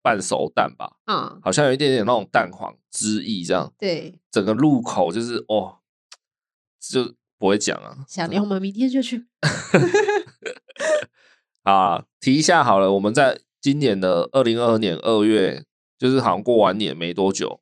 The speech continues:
Speaker 1: 有带伟伟去台南那个龙崎。龙崎那边呢，也是每到这种，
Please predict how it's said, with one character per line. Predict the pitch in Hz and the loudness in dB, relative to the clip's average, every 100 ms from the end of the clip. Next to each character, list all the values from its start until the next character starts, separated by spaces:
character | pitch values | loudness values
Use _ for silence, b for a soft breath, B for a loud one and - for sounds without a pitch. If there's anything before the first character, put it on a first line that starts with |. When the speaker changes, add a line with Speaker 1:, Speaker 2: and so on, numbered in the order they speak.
| _ - | _ -6
Speaker 1:
有 | 95 | 0
带 | 156 | 4
伟 | 151 101 | 4 2
伟 | 85 85 | 0 -4
去 | - 127 113 | -4 -4 -4
台 | - 92 82 | -8 -8 -8
南 | 104 67 92 | -6 -8 -10
那 | 95 | -10
个 | 71 | -10
龙 | 67 69 101 | -8 -8 -8
崎。 | 110 - - - _ _ _ _ _ _ | -6 -6 -8 -16 _ _ _ _ _ _
龙 | 107 110 | 0 2
崎 | 135 113 98 | 0 -2 0
那 | 113 | 2
边 | 110 107 | 2 2
呢， | 104 95 90 | 2 0 -2
也 | |
是 | 76 120 110 | -4 -2 0
每 | 92 | 0
到 | - 104 123 | 2 4 4
这 | 123 | 2
种， | 110 92 92 | 2 2 -2